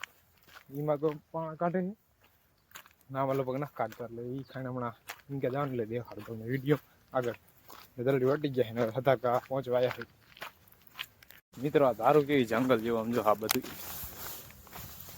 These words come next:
આ બધું છે ને જંગલ જેવું, ગાવડાના હોરા નીકળ્યા છે. આથી આપણે હતારકા જઈશું, હતારકાથી દેરાડા જઈશું.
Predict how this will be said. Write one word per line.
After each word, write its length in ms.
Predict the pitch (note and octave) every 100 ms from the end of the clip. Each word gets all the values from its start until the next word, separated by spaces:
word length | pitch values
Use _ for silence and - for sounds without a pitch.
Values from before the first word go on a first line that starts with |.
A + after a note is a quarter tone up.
| -
આ 160 | D3+ E3
બધું 280 | E3+ E3
છે 80 | E3+
ને 120 | F3
જંગલ 360 | C3+ B2+ C#3 A#2
જેવું, 220 | A#2 A2+
ગાવડાના 500 | A2+ A#2 B2 A#2+ G#2+ B2
હોરા 280 | A#2+ A2+
નીકળ્યા 420 | G#2 A2 G#2+ G2 C#3
છે. 60 | - - - - - - - - - - - - - - - - - - - - - - - - - - - - _ - - - _ - - - - - - - - - _ _ -
આથી 300 | C#3 C3+ C3+
આપણે 260 | C3 B2+
હતારકા 340 | B2 C#3 C#3 C3+
જઈશું, 420 | C#3+ - D#3 C3
હતારકાથી 520 | B2 C3 B2 - A#2
દેરાડા 360 | B2+ C3 A2+ G#2+
જઈશું. 320 | A2 -